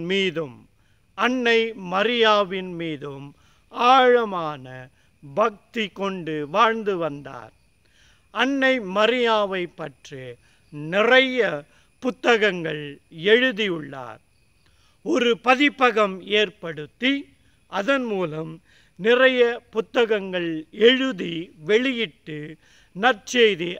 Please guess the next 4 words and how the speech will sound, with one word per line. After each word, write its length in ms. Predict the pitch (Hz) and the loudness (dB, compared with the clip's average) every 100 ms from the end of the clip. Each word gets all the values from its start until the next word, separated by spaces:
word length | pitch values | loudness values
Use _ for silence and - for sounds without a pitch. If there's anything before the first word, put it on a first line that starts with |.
| - | -4
அறிவித்து 520 | 233 240 208 - - 185 | -2 0 -2 -8 -10 -8
வந்தார். 560 | 170 147 135 131 113 _ _ _ _ _ _ _ _ _ _ - | -8 -10 -12 -12 -14 _ _ _ _ _ _ _ _ _ _ -2
அந்தோனி 600 | 226 269 - 226 220 196 185 | 0 2 4 6 6 2 -2
மரிய 360 | 185 190 185 | -2 -2 -2